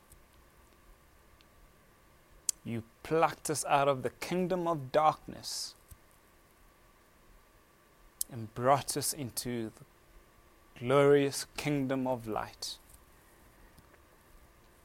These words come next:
And I pray, God, that we would forever remember of the sacrifice that you made for us.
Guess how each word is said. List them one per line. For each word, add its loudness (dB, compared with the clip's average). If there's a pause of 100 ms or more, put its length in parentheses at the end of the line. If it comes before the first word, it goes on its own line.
(1600)
And -12
I -6
pray, 4
God, 12
that -8
we -4
would -6
forever 2
remember -2 (1400)
of -10
the -10
sacrifice 0
that -12
you -2
made -10 (2000)
for -8
us. -12